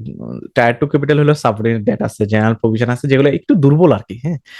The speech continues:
একটু দুর্বল। So, ডেফিনিশনে আপনি কি বলবেন যে আমার, আম-, আমার কি টায়ার ওয়ান ক্যাপিটাল আমার নরমাল অপারেশনে লস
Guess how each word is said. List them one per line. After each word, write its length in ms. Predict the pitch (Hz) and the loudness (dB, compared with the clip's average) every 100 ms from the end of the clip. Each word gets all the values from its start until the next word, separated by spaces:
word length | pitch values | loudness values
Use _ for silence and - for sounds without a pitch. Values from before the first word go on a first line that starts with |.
| - _ | -20 _
একটু 140 | - | -2
দুর্বল। 320 | 113 110 104 | 0 0 -2
So, 380 | - - - 156 | -6 -12 -4 2
ডেফিনিশনে 420 | 165 175 190 196 | 4 4 4 4
আপনি 160 | 196 196 | 4 0
কি 220 | 185 170 | -2 -2
বলবেন 340 | 170 180 196 196 | 2 0 2 2
যে 100 | 160 | 2
আমার, 280 | 139 135 | 2 0
আম-, 240 | 110 113 113 | 0 -2 -2
আমার 220 | 123 123 | -4 -4
কি 240 | - 185 | -2 -4
টায়ার 240 | 175 117 113 | 0 0 2
ওয়ান 120 | 135 | 0
ক্যাপিটাল 360 | 143 135 165 170 | 0 0 0 0
আমার 220 | 131 135 | 0 0
নরমাল 380 | 117 113 123 135 | 2 2 2 0
অপারেশনে 880 | 131 139 139 147 147 - 135 156 | 0 0 0 -4 -4 -8 -2 0
লস 260 | 143 117 117 | 4 4 2